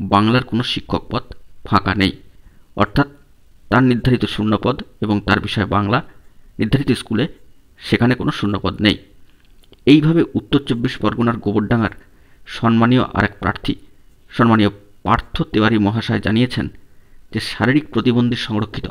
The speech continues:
আসনে বাড়ির কাছাকাছি একটি স্কুলকে নির্বাচন করেছিলেন। এখন খোঁজ নিয়ে তিনি জানতে পারছেন ওই স্কুলে তার বিষয়ে কোনো শিক্ষক পদই ফাঁকা নেই। চাকরি প্রার্থীদের দাবি, তাদের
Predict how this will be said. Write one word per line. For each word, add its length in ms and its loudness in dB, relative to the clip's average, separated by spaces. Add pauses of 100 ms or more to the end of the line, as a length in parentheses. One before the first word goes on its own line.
আসনে 320 -2 (560)
বাড়ির 380 2
কাছাকাছি 460 -2
একটি 240 -4
স্কুলকে 560 -2 (420)
নির্বাচন 420 -2
করেছিলেন। 440 -6 (760)
এখন 260 0
খোঁজ 240 0 (100)
নিয়ে 160 2 (240)
তিনি 160 0
জানতে 260 -2
পারছেন 360 -4 (520)
ওই 220 -2
স্কুলে 360 -2 (460)
তার 160 -4
বিষয়ে 320 -2 (160)
কোনো 240 4
শিক্ষক 420 -6
পদই 260 -4
ফাঁকা 240 -4
নেই। 160 -4 (600)
চাকরি 240 0
প্রার্থীদের 380 -4
দাবি, 240 0 (480)
তাদের 220 0